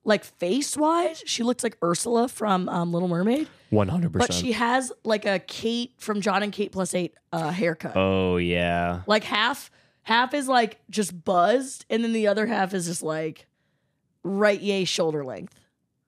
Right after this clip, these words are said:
Speaker 2: Yeah.
Speaker 1: And she's always dressed like a dominatrix. Like, she's ready to fuck.
Speaker 2: She is consistently ready to plow. Um, she has her Magnum condoms with her for her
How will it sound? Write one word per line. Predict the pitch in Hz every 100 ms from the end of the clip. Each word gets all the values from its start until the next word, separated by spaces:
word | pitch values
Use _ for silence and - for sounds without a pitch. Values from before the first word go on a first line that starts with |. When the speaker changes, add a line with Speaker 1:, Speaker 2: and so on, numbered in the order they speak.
| _
Speaker 2:
Yeah. | - - - _ _ -
Speaker 1:
And | 247
she's | 247 294 -
always | 233 294 392 339 190
dressed | 196 175 170 233 -
like | 196 185
a |
dominatrix. | 165 165 160 156 139 139 156 - -
Like, | 175
she's | - 277 277
ready | 285 247
to | 190 _ -
fuck. | 151 - - - - _
Speaker 2:
She | - - - 123 143 131
is | 120 120 104 - -
consistently | - 117 110 151 160 135 101 110 110 104 104
ready | 95 98 92 92
to | - 101
plow. | 85 95 85 85 87 110 76
Um, | 92 90
she | 87 98
has | 90
her | 87
Magnum | 87 87 90 92 92 92 90
condoms | - 92 95 98 101
with | 104
her | 107 110 120
for | - 90
her | 87 82 82